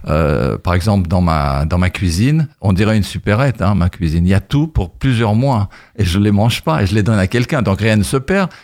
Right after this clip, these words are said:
Mais moi, je, j'accumule, j'accumule, euh, toutes sortes de produits. Il faut qu'il y ait toujours tout dans mon frigo, notamment, par exemple, deux fenouils. Il faut qu'il y ait toujours deux fenouils. Allez savoir pourquoi. Et pourquoi par deux ? Euh, pourquoi des boîtes de chocolat vides en plus ?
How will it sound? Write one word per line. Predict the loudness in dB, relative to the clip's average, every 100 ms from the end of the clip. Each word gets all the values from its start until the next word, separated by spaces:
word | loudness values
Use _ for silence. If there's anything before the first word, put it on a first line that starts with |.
| -8
Mais | -2
moi, | 0 0 0 -2 -8 -10
je, | -2 0 0 -2
j'accumule, | 0 0 0 -2 0
j'accumule, | -2 -2 0 0 2 2
euh, | 2 2 0 -4
toutes | -4 -2
sortes | -2 -2
de | -4
produits. | -2 0 0
Il | -2
faut | -4
qu'il | -4
y | -2
ait |
toujours | -2 -2 -2
tout | -2 -2
dans | 0
mon | -2
frigo, | -2 -2 0 2 0 -4 -20 -20 _
notamment, | -2 0 0 0
par | 0
exemple, | 2 2 0
deux | 0
fenouils. | 0 0 0 -2 -4 _ _ _
Il | -8
faut | -6
qu'il | -4
y |
ait | -4
toujours | -2 -2
deux | -2
fenouils. | -2 0 0
Allez | 2 0
savoir | 2 0 0
pourquoi. | -2 -6 -4 -6 _ -6
Et |
pourquoi | -4 -2 -2
par | -2 -2
deux ? | -2 -4 -6 -20 -20 -20 -20 _ -4
Euh, | -2 0 0 0 0 -2 -4 -6
pourquoi | -4 0
des | 0 2
boîtes | 2
de | 2
chocolat | 2 0 2 2
vides | 4 2 2
en | 0 -2
plus ? | -4 -8 -8